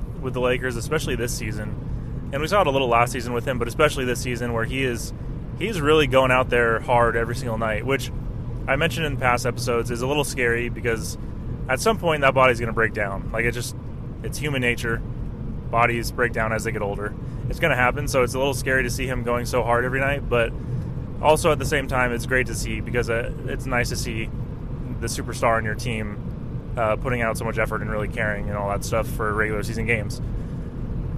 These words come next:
But going back to everything, I, I just had a hard time, like, really putting a lot of weight on these Lakers losses to even, even the loss to, you know, they were on, my last episode was that the Lakers were on a three-game losing streak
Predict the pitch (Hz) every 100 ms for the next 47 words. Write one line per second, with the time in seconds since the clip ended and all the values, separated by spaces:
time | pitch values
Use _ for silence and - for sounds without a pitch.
0 | - - 139 139 127 - - 156 180 147
1 | 143 147 135 131 135 143 156 165 156 151
2 | 180 156 147 143 151 135 120 113 135 151
3 | 151 135 127 - 135 135 123 120 117 117
4 | 123 127 127 117 117 117 123 120 120 127
5 | 123 120 - - - - 131 120 113 120
6 | 180 220 240 180 139 156 180 196 175 143
7 | 135 131 - - - 135 123 120 113 -
8 | - - - - - - - - - 151
9 | 131 123 135 151 156 139 131 139 156 139
10 | 131 135 127 117 123 120 127 127 123 127
11 | 120 120 131 123 120 117 110 117 120 120